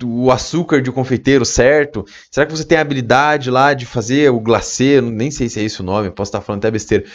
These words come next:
mas certinho. Será que você tem um requisito? Quais requisitos? Se-, será que você tá disposto a investir nesses requisitos? Será que você consegue investir nesses requisitos pra poder executar e ter confiança nesse método? É sempre bom questionar.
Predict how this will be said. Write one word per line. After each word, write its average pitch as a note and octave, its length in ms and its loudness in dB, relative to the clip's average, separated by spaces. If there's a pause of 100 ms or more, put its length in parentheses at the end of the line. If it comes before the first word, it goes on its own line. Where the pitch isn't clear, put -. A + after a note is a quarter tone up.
(200)
mas B2+ 160 0
certinho. B2+ 640 -2 (260)
Será E3+ 180 2
que G3 60 -8
você - 60 -14
tem D3+ 120 -4
um C3+ 40 -2
requisito? B2+ 520 -4
Quais G#3+ 340 0
requisitos? C3 520 -4
Se-, - 180 -6
será D3+ 220 4
que E3 60 -12
você - 60 -12
tá D3 120 0
disposto C#3+ 500 -4 (240)
a B2 120 -2
investir C3 400 -2
nesses F#3+ 180 -2
requisitos? A2 480 -2
Será D3 160 2
que C#3 60 -10
você C3 80 -8
consegue C3 500 0
investir G#2+ 260 -6
nesses A#2+ 140 -6
requisitos A#2 380 -6 (340)
pra B2+ 140 2
poder B2+ 420 2
executar C#3 800 0
e B2 60 -2
ter - 240 2
confiança C#3 640 -4
nesse F#2+ 180 -6
método? G#2+ 420 -4 (300)
É G#2 80 -6
sempre C#3+ 300 0
bom C#3+ 160 0
questionar. C3+ 440 -2